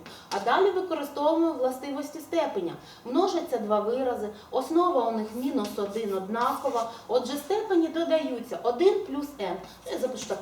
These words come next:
n плюс один. Спочатку пишеться зазвичай доданок, що з, з невідомий, буквений, а потім числовий. Отже, всяк-, всякий раз, як ви у рівнянні з синусами будете отримувати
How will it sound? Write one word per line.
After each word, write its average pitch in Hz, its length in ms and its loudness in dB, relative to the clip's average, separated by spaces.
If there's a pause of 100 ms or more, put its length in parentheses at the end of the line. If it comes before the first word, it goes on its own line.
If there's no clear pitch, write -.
n 339 240 2
плюс 240 340 -4
один. 196 260 0
Спочатку 202 500 -4
пишеться 202 480 -4 (380)
зазвичай 208 500 -4
доданок, 196 480 0 (300)
що 190 240 -2
з, 190 80 -8 (600)
з 185 80 -10
невідомий, 247 520 -2
буквений, 285 540 -4 (240)
а 262 100 -2
потім 359 340 -2
числовий. 196 520 -4 (260)
Отже, 339 440 0 (520)
всяк-, 339 380 4 (200)
всякий 349 360 0
раз, 370 340 2
як 269 120 0 (100)
ви 294 280 0
у 269 360 -2
рівнянні 277 560 0
з - 140 -10
синусами 220 580 -4 (200)
будете 247 400 0
отримувати 226 840 -4